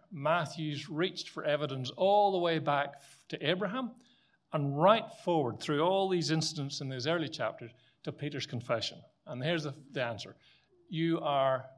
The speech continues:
God. You are Messiah. You are God's King and Savior,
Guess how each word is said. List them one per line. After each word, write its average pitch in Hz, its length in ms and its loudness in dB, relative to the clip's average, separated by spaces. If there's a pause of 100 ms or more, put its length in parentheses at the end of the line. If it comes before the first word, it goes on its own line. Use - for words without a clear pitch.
(100)
God. 107 340 0 (120)
You 139 260 -4
are 123 360 2 (300)
Messiah. 110 360 -2
You 123 200 -4
are 117 100 0
God's 113 360 -2
King 139 480 -2
and 117 160 -4
Savior, 113 600 -4